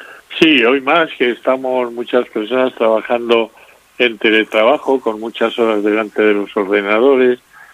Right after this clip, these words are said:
que las pantallas, desde que son pequeñitas, con las consolas,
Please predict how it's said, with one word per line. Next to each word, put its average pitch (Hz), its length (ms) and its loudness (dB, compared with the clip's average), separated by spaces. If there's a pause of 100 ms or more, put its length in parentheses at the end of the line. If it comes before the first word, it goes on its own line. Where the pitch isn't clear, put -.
(200)
que 113 140 2
las 110 260 0
pantallas, 120 720 2 (540)
desde 113 320 2
que 107 120 -2
son 117 260 -4
pequeñitas, 113 800 0
con 107 180 -2
las 101 160 -2
consolas, 117 760 0